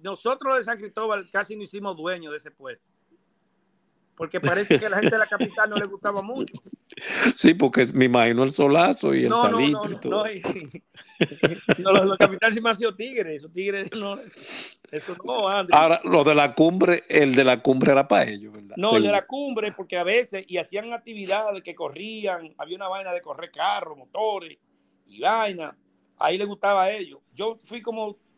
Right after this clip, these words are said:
Speaker 1: a La Cumbre fui como tres veces, porque me castigaban, porque La Cumbre era un castigo,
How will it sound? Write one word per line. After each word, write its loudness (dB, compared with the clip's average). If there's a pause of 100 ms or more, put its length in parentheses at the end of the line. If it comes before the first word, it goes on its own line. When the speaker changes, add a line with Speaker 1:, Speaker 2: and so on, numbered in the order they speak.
(100)
Speaker 1:
a 2
La -2
Cumbre -10
fui -16
como -10
tres -10
veces, -10 (400)
porque -4
me -4
castigaban, 2 (180)
porque -6
La 0
Cumbre -6
era -10
un -10
castigo, -8